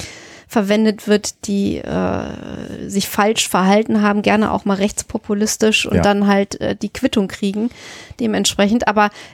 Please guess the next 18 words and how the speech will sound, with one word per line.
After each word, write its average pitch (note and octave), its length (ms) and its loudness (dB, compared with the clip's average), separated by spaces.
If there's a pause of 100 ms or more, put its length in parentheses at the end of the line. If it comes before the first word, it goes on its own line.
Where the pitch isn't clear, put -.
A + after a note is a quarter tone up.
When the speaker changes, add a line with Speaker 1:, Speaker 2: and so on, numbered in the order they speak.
(100)
Speaker 1:
äh, - 120 -6
was G#3 200 0
du A#3 100 2
meinst, A3 600 2
äh, A3 180 4
damit, G3+ 600 2
ähm, G3+ 320 0
also G3+ 180 2
jemanden G#3+ 400 2
quasi G3+ 320 2
niederzumachen, G#3+ 760 2
weil G3+ 140 2
er G3 100 4
sich, G3+ 300 -2
äh, - 640 -8
falsch G3+ 340 2
verhalten G3+ 600 4
hat, G#3 240 0